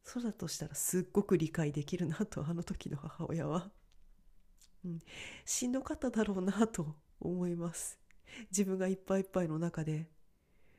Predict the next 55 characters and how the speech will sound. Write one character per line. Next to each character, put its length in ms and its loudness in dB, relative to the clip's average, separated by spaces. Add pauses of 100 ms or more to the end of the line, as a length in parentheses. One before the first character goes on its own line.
(600)
な 80 2
ん 20 2
か 100 -2
子 160 2
供 200 4
も 100 -2
か-、 200 -2 (220)
学 160 0
校 100 0
か 120 -2
ら 80 -2
帰 120 0
っ 40 2
て 100 -6
き 80 -10
ち 100 -4
ゃ 40 -4
っ 20 -16
て、 180 -8
行 140 -2
き 80 -6
た 120 2
く 100 0
な 80 2
い 40 2
っ 20 2
て 80 -10
言 100 0
い 60 2
出 100 2
し 80 -4
た 100 -4
み 100 -6
た 120 -8
い 80 -6
な。 260 -2 (440)
<laughs> 520 -8
も 80 0
う 40 0
キ 120 -2
ャ 40 2
パ 140 2
オ 240 6
ー 20 4
バ 120 4
ー 60 2
も 100 0
い 80 4
い 60 2
と 100 0
こ 100 -2
で 120 -2
す 120 -8
よ 80 -4
ね。 220 -2